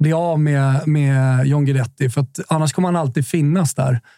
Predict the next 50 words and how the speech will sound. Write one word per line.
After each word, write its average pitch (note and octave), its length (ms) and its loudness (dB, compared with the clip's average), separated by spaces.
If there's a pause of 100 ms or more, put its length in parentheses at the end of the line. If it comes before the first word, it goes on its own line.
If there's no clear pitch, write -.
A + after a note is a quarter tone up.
(220)
runt D3 340 0
och D#3 80 0
det C#3+ 80 0
kommer E3 160 -2
alltid C#3+ 280 0
snackas D#3+ 460 -4
om C3+ 180 0
honom. C#3 240 0
Jag C#3 120 0
tror D#3 100 -2
att D3 80 -2
A D3+ 120 0
I C3 60 0
K D#3+ 100 -2 (260)
och, C#3+ 300 -2
eh, C#3 180 0
John C#3 220 0
Guidetti C#3+ 260 0
behöver C#3 200 2
gå C3+ 120 2
skilda C3+ 300 0
vägar. C#3 520 0 (440)
Det, F3+ 280 0 (180)
det, D#3 280 0
det D#3 140 0
kan E3+ 120 0
låta D#3+ 240 -2
som D#3+ 140 0
en D3+ 80 0
liksom D3+ 260 0
bagatell. D3 580 0
Det D3+ 100 0
är D#3 80 0
en D3 180 0
spelare. C#3+ 540 0
Vadå? C#3+ 280 0
Han C#3 140 2
är F#3 40 0
väl F#3+ 120 0
bra C#3 200 2
i C#3 40 2
omklädningsrummet? C#3+ 580 0
Ja, F3 180 0
det E3+ 80 0
är - 20 2
möjligt F3 280 0
att C#3+ 120 -2
han D3 120 0
är. C3+ 220 -2
Men D3 80 0